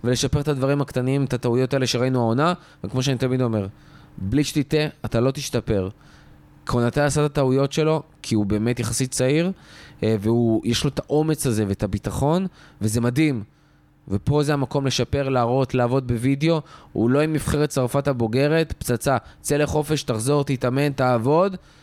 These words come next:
אה, ובכלל, אם הוא משחק הרבה יותר עם וירג'ל, אני בטוח שהוא גם יהיה הרבה יותר מתואם איתו ועם שאר ההגנה.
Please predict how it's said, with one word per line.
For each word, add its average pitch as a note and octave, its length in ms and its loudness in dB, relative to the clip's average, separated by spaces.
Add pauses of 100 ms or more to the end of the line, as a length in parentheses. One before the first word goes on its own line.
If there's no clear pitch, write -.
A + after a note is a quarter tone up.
(380)
אה, G2+ 40 2 (960)
ובכלל, A2 380 -2
אם B2+ 60 0
הוא - 20 0
משחק A2 240 -4
הרבה A#2 180 0
יותר C3 160 -2
עם C3 120 0
וירג'ל, D3+ 240 0
אני G#2+ 120 0
בטוח G2+ 220 -2
שהוא G#2 180 -4
גם G2+ 160 0
יהיה G#2 300 0 (520)
הרבה G2 200 0
יותר A2 180 -2
מתואם G#2 380 0
איתו G2 260 -2
ועם G2 160 -2
שאר G2 180 -2
ההגנה. G2 360 -2